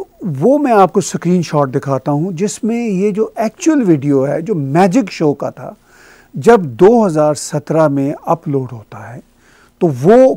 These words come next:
कौन से वीडियो चैनल पे आता है, ये देखिए आप स्क्रीन पे। आपको नज़र आ रहा है कि वर्ल्ड्स फर्स्ट मास फायर एस्केप, एक, अ, मलापुरम स्टेडियम,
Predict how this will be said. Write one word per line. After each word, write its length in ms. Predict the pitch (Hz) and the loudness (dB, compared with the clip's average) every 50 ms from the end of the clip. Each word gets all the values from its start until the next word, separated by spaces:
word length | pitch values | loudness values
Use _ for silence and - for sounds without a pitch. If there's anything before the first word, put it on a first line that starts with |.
| - - | -2 0
कौन 240 | - 208 247 277 247 | 2 2 2 2 0
से 260 | - - 226 214 208 | 0 2 4 4 6
वीडियो 340 | 180 151 160 147 151 175 170 | 4 4 0 0 2 2 2
चैनल 280 | 156 - 156 147 147 151 | 2 2 0 0 0 0
पे 140 | 139 165 | 2 2
आता 280 | 151 143 139 - 160 156 | 2 2 2 0 0 -2
है, 180 | 156 160 175 170 | 0 0 -2 -2
ये 220 | 147 143 175 185 | 0 2 2 2
देखिए 420 | 151 156 151 143 - - 165 151 | 4 2 0 0 2 2 2 4
आप 180 | 151 139 135 131 | 4 2 2 0
स्क्रीन 460 | - - 147 - - 143 135 139 139 | -4 -10 -10 -6 -4 -2 -2 -2 -2
पे। 240 | 131 139 135 147 240 - _ _ - - - - - - - - | -2 -2 -4 -4 -4 -8 _ _ -20 -20 -20 -20 -20 -14 -4 2
आपको 360 | - 175 196 180 - - 214 | 4 4 4 4 4 2 4
नज़र 340 | 196 175 165 180 185 220 226 | 4 4 4 6 6 6 6
आ 160 | 226 185 165 | 6 6 6
रहा 300 | 156 151 156 151 156 156 | 6 4 4 2 2 2
है 160 | 160 170 196 214 | 2 0 -2 -2
कि 120 | 214 190 | -4 -6
वर्ल्ड्स 560 | 139 123 127 139 170 202 220 226 233 196 175 | -6 -4 0 4 6 6 8 6 6 4 0
फर्स्ट 680 | - - - - - - 214 226 254 254 220 - - 196 | -10 -16 -18 -18 -8 -2 2 2 4 2 2 -2 -8 -8
मास 640 | 151 139 143 151 165 175 185 202 202 196 - - - _ _ _ _ - - - - | -6 -4 -2 0 0 0 0 -2 -4 -6 -8 -14 -18 _ _ _ _ -20 -12 -4 0
फायर 440 | 160 147 147 151 151 156 160 160 156 _ _ _ _ _ _ _ _ - | 2 2 4 4 4 2 0 0 -4 _ _ _ _ _ _ _ _ -6
एस्केप, 600 | 156 143 - - - 151 151 143 151 190 247 233 - _ _ _ _ _ _ _ _ _ _ - | -6 -6 -6 -4 -2 0 2 2 2 2 0 -2 -6 _ _ _ _ _ _ _ _ _ _ 4
एक, 580 | 190 185 185 196 190 - - - 175 170 160 151 147 _ _ _ - - _ - | 6 8 8 6 6 2 0 2 4 4 4 2 0 _ _ _ -20 -14 _ -4
अ, 80 | 165 143 156 202 - - - | -4 -2 -4 -4 -8 -8 -4
मलापुरम 840 | 185 147 160 170 175 185 180 180 - 175 180 180 196 202 196 190 208 - _ _ _ _ _ _ _ _ _ _ _ _ _ _ _ _ - | 0 4 6 6 6 6 6 4 4 4 6 6 6 6 4 2 -2 -8 _ _ _ _ _ _ _ _ _ _ _ _ _ _ _ _ -20
स्टेडियम, 840 | - - - - 202 196 208 175 190 196 196 180 175 175 190 226 | -18 -16 0 4 6 8 8 8 6 6 6 6 6 4 0 -6